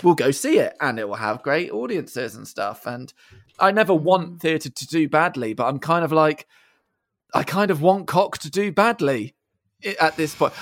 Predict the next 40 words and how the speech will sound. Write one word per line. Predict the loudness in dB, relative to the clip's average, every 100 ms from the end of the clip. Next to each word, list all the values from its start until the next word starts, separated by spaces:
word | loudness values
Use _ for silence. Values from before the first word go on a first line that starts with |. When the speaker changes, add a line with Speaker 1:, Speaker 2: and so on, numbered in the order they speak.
| 2
Speaker 1:
I'm | 2
sure, | 4 4 6
but | 6
I'm | 6
sure, | 4 0 -2 -4
<laughs> | -6 0
I'm | 0
sure | 2 2
the | 4
actors | 4 2 2
in | 2
it | 2
have | 2 4
gotten | 2 4
their | 2 2
money's | 2 0 2
worth. | 4 4 4
I'm | 0 -2
sure, | 2 4 4 0 -8 -20 0
uh, | 2 2 0
the, | -2 -2 -4
the | -6
cast | 2 2 2
and | -4
crew | 0 0
have | 0
been | -2 -6
paid | 2 2 2 2
their | 0 2
lump | 0 -2
sum. | -2 -2
I'm, | -2 -8
I'm | -8
sure | -4 -4
it's | -4
fine. | -2 -2 -2 -8 _ _ 0
But | 2
I'm | 4 2
like, | 2 2
I, | 2